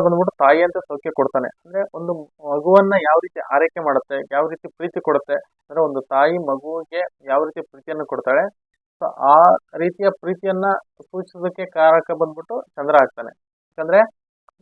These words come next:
ಆ, ಭಚಕ್ರದಲ್ಲಿ ನಾಲ್ಕನೇ ಭಾವದ ಅಧಿಪತಿ ಚಂದ್ರ ಆಗ್ತಾನೆ. ಕರ್ಕಾಟಕ ರಾಶಿ ಅಧಿಪತಿ, ಅದು ಸುಖ ಸ್ಥಾನ ಅಂತ ಹೇಳ್ತೀವಿ.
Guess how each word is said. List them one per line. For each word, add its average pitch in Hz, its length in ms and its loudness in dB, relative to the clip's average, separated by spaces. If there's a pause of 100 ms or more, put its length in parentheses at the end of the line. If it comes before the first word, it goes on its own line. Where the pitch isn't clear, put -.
ಆ, 139 320 -14
ಭಚಕ್ರದಲ್ಲಿ 165 800 -2
ನಾಲ್ಕನೇ 151 440 2
ಭಾವದ 147 360 2
ಅಧಿಪತಿ 139 400 -2
ಚಂದ್ರ 135 340 -6
ಆಗ್ತಾನೆ. 135 380 -6 (280)
ಕರ್ಕಾಟಕ 165 400 0 (100)
ರಾಶಿ 147 260 6
ಅಧಿಪತಿ, 135 440 -6 (120)
ಅದು 156 160 -8
ಸುಖ - 280 -10
ಸ್ಥಾನ 165 380 -4
ಅಂತ 147 200 0
ಹೇಳ್ತೀವಿ. 143 420 -4